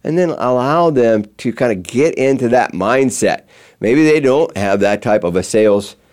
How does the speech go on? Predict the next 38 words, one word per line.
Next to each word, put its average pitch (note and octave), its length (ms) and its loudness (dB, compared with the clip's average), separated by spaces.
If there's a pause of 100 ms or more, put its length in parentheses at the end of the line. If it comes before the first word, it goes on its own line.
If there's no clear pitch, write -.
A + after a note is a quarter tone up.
(920)
tactic, B2+ 600 -2 (100)
but G#2 180 0
you C#3+ 180 -2
can F3 180 -4
call - 400 -4
that D3+ 260 -2
out D3 280 -4
in F2 240 -4
them. B1+ 280 -6 (280)
They - 160 0
just G#3 180 0
go, F3+ 140 4
"Hey, B3+ 240 2
I F3 140 2
think G#3 200 0
you F3 80 2
should D3+ 140 -2
buy C#3+ 160 4
this, B2+ 180 2
buy A#2 200 2
this, A#2 180 2
and G#2 40 0
buy G#2+ 140 2
this," A2+ 240 2
without G2 220 2
asking A2+ 320 -2
any A2 120 2
questions. E3 480 -2 (320)
Just, F#4 420 -2 (380)
you G3+ 200 -2
know, B2+ 160 2
if, C#3 340 -2
if C#3 260 0
you're D#3+ 320 2
inclined A3 400 0
to B3 60 -2
do E3+ 220 4
so, A#2 440 0